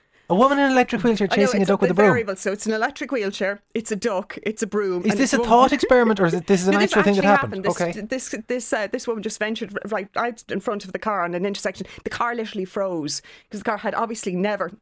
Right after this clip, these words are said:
Speaker 2: <laughs> strangely enough, it hadn't been programmed for this situation.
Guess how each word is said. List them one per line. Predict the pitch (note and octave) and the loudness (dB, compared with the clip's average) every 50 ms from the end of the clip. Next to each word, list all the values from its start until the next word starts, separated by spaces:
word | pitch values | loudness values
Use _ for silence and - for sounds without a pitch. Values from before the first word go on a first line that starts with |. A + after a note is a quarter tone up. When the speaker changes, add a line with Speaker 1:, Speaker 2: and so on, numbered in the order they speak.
| _ _ _ | _ _ _
Speaker 2:
<laughs> | _ F3 - _ - | _ -20 -20 _ -14
strangely | - - - D#4 F#4 F4+ F4 - D#4 D#4+ - - | -12 -8 -6 -4 -4 -4 -4 -6 -6 -4 -4 -2
enough, | C4 C4+ C#4 C4+ - | -2 -2 -2 -2 -2
it | A#3 | -2
hadn't | B3 B3 G#3+ A3 | -2 -2 -2 -2
been | F#3+ F#3+ | -4 -2
programmed | G3+ C4+ A#3 A3 G#3+ G3+ - | -2 -2 -2 -2 -4 -6 -6
for | - | -4
this | G3+ G3+ - | -6 -4 -4
situation. | - G3 - G#3+ G3+ G#3 - G3 | -4 -4 -4 -4 -4 -4 -6 -10